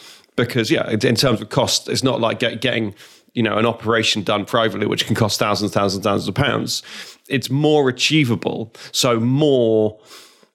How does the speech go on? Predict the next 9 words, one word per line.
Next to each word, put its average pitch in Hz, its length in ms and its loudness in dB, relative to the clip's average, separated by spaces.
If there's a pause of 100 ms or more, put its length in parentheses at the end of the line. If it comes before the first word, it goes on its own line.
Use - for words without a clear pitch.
(260)
more, 139 560 2
m-, 127 340 4
a 117 120 0
much 120 240 4
higher 127 320 0
percentage - 380 -2
of 110 80 -10
the - 40 -18
population 110 760 0